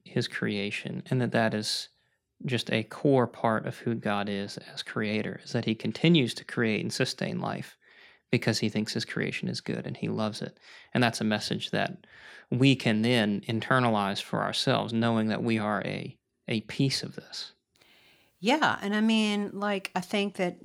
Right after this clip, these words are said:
Speaker 2: we can bring this down all the way down to our one-on-one relationships. I, I don't think that there's any more pure and more wonderful example than thinking about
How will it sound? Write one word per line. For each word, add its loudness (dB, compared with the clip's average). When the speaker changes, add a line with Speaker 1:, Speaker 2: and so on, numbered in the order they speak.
Speaker 2:
we -4
can -2
bring -2
this -6
down -4
all -2
the -4
way -4
down -4
to -8
our -4
one-on-one -8
relationships. -8
I, -6
I -2
don't -2
think -4
that -12
there's -8
any -4
more -4
pure -4
and -4
more -6
wonderful -4
example -8
than -2
thinking -6
about -6